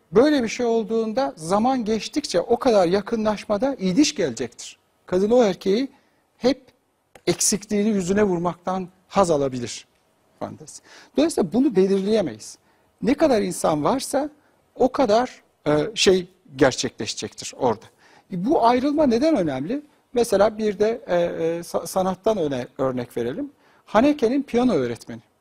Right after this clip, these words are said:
Orada bir anne var ve onun piyanist bir kızı var. İşte, e, yaş kemale ermiş, otuzlu, otuz beşli yaşlarına gelmiş. Anne çok ilgili.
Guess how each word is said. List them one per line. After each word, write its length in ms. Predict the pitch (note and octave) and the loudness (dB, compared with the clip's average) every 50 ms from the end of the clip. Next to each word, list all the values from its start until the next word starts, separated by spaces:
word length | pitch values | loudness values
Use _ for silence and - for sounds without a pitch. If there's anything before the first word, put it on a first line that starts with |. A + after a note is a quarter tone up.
| _ _ _ _ _ _ | _ _ _ _ _ _
Orada 320 | - C4+ C#4+ D4 D4+ D4+ A3+ | 2 2 2 2 2 0 0
bir 180 | C#4 C4 C4 - - _ _ _ _ _ _ _ _ _ _ - | -2 -4 -4 -10 -16 _ _ _ _ _ _ _ _ _ _ 2
anne 340 | G3+ G#3+ A3 G3+ E3 C3 A#2 | 4 4 4 2 -2 -2 -4
var 280 | C#3+ A3 C4+ - - - | -6 -10 -12 -16 -20 -10
ve 340 | G#3 G3 G#3 G#3+ G#3+ - - - | -2 2 2 2 2 0 -2 -2
onun 280 | G#3 G#3+ G#3+ A#3+ A#3+ | -2 0 0 -2 -4
piyanist 460 | - - A3+ G#3+ G3+ A3+ A3 - - | -4 0 0 2 2 0 -2 -4 -6
bir 60 | G#3 G3 | -8 -6
kızı 320 | - - D#3 D#3+ F3 D3 | -4 -4 -2 0 0 -2
var. 280 | C3 - - - - _ _ _ _ _ _ _ | -2 -4 -8 -12 -20 _ _ _ _ _ _ _
İşte, 340 | - - _ - F#3 F3 F3 - _ _ _ _ _ _ _ _ _ _ _ - | -20 -20 _ -8 -6 -6 -6 -10 _ _ _ _ _ _ _ _ _ _ _ -8
e, 100 | F3 D#3+ | -6 -4
yaş 460 | D#3+ D#3 D#3 E3+ G3+ G#3 F#3 - - | -4 -4 -4 2 2 2 2 0 -2
kemale 380 | - F#3+ F3+ F3 F3 E3+ F3 | -2 0 2 2 2 2 4
ermiş, 360 | F3 F3+ F3 D#3 D3+ D3 - - | 2 2 2 0 -2 -6 -8 -10
otuzlu, 540 | E3+ - - F3+ E3 D#3 D#3+ E3 F3 F3 | -10 -8 -8 -10 -12 -12 -10 -8 -6 -6
otuz 260 | F3 E3 - - E3+ F3+ | -6 -6 -8 -8 -6 -4
beşli 260 | E3 D3+ - - F3 | -4 -4 -4 -2 -2
yaşlarına 460 | D#3+ D3 - - C#3+ C3+ B2+ B2+ B2+ | -2 -2 -4 -6 -6 -6 -6 -8 -10
gelmiş. 360 | B2 C3 C3 C#3 G3+ - - | -10 -8 -8 -8 -10 -4 -2
Anne 220 | A#3+ B3+ B3+ B3+ C4 | 0 2 2 2 0
çok 240 | - C4+ B3 - | -4 -8 -8 -6
ilgili. 260 | E3+ B2+ - A2+ G#2+ | -8 -8 -8 -10 -14